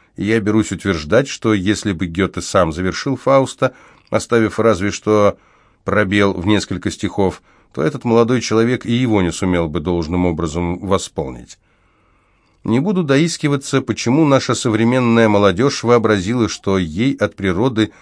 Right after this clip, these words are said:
дано то, чего до сих пор люди добивались лишь долголетним трудом и опытом, но одно, думается, я вправе сказать. Ныне столь часто проявляющиеся в Германии тенденции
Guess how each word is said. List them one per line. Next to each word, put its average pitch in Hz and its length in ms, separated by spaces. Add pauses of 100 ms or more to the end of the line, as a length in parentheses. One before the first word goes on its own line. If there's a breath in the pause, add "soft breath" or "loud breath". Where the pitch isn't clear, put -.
(280 loud breath)
дано 98 320
то, 135 340
чего 113 400
до 87 140
сих - 240
пор 123 240
люди 110 280
добивались 95 760
лишь 92 200
долголетним 90 720
трудом 92 460
и 85 160
опытом, 104 580 (480 soft breath)
но 107 420
одно, 104 360
думается, 131 560
я 139 140
вправе 98 440
сказать. 85 540 (600 soft breath)
Ныне 127 300
столь 113 320
часто 120 460
проявляющиеся 107 1160
в 90 80
Германии 104 540
тенденции 101 960